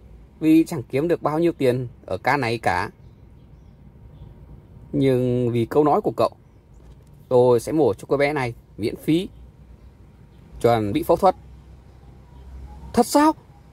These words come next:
Cảm ơn bác sĩ. Sẽ bắt đầu luôn. Hiếm khi tôi mổ miễn phí lắm. Nhanh lên, không tôi lại đổi ý kiến. Cậu theo nghiệp bác sĩ Black Jack chứ? Tuyệt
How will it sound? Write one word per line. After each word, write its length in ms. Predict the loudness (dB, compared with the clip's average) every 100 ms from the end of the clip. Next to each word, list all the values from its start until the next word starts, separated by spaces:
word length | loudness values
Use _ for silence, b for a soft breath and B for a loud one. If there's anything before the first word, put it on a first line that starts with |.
| -8
Cảm 320 | -2 -2 0 0
ơn 120 | 2
bác 160 | 2
sĩ. 300 | 0 -2 -2 -4 -16 -20 -20 -20 -20 -20 -20 -20 -20 -20 -20 -20 -18
Sẽ 420 | -6 -4 0 2
bắt 120 | 0 2
đầu 220 | 2 6
luôn. 220 | 6 4 -2 -20 -20 -20 -20 -20 -20 -20 -20 -20 -20 -20 -20 -12
Hiếm 360 | 0 2 2 0
khi 180 | -2
tôi 140 | 0 2
mổ 140 | 2
miễn 180 | -2 -4
phí 280 | -2 0 0
lắm. 180 | -2 -8 -16 -20 -20 -20 -18 -6
Nhanh 140 | 2
lên, 220 | 6 6 2 -12 -6
không 380 | -2 0 0 -2
tôi 160 | 0
lại 140 | 0 2
đổi 160 | 0
ý 120 | -2 0
kiến. 240 | 2 2 -2 -20 -20 -20 -20 -20 -20 -20 -20 -20 -20 -20 -10
Cậu 440 | -2 2 2 2 0
theo 160 | 0
nghiệp 160 | 0 0
bác 160 | 0 -4
sĩ 320 | -8 -6 -6 -10 -20 -20 -20 -20 -20 -10 -2
Black 200 | 0 0
Jack 120 | -2
chứ? 160 | -2 -6 -8 -20 -20 -20 -20 -20 -20 -20 -20 -20 -20 -20 -20 -20 -20 -20 -20 -20 0
Tuyệt 160 | 2